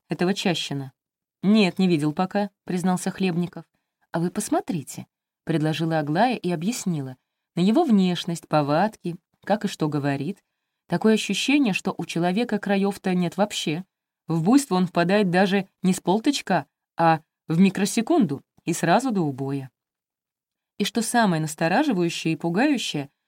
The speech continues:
вот чувствуешь, реально понимаешь со всей очевидностью, что этот убьет не парясь. Она задумалась и расширила свое высказывание.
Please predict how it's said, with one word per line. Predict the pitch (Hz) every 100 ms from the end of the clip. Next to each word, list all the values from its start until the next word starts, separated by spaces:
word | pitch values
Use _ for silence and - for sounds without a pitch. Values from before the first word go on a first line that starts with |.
| _ _ -
вот | 165 220 - -
чувствуешь, | - 262 294 - 147 139 -
реально | 196 240 226 165
понимаешь | 180 185 190 185 -
со | 160
всей | - 165
очевидностью, | 160 170 190 277 185 - 151
что | - 180 - -
этот | 151 214 269 -
убьет | 165 151 165 170
не | 165
парясь. | 180 180 135 - - _ _ _ _ _
Она | 185 202
задумалась | 196 202 254 285 196 151 -
и |
расширила | 170 165 - 247 202
свое | 165 165 170
высказывание. | 170 160 - 143 139 135 131